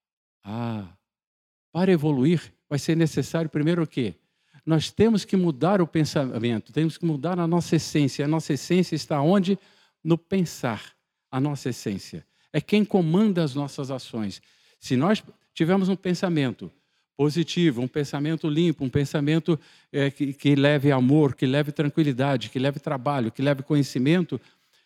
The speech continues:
que leve amizade, fraternidade, o que, que nós estaremos fazendo? Com bons fluidos de bons pensamentos, nós teremos, estaremos alimentando todo o nosso organismo. Então, a partir daqui, nós mudamos a nossa essência, a nossa essência de ser.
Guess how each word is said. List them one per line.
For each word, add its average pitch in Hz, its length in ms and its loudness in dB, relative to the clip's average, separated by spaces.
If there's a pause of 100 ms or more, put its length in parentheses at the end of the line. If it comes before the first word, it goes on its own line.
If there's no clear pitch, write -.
(120)
que 156 80 2
leve 147 260 2
amizade, 135 560 2
fraternidade, 131 760 -2
o - 20 -10
que, 170 140 -6
que 160 100 -8
nós 151 140 -2
estaremos 135 300 -2
fazendo? 175 380 0 (360)
Com 175 160 2
bons 226 360 2
fluidos 175 560 2
de 135 140 0
bons 147 320 0
pensamentos, 175 680 0 (260)
nós 170 120 -2
teremos, 170 380 -2
estaremos 160 460 -2
alimentando 160 600 -2
todo 196 280 -8
o 185 40 -6
nosso 165 280 -10
organismo. 110 640 -10 (640)
Então, 175 300 0
a 180 60 0
partir 185 480 -2
daqui, 175 420 -2 (260)
nós 151 200 2
mudamos 180 560 0
a 175 80 0
nossa 156 260 -2
essência, 110 580 -2 (160)
a 127 140 0
nossa 135 260 -2
essência 127 400 -4
de 104 80 -6
ser. 95 300 -2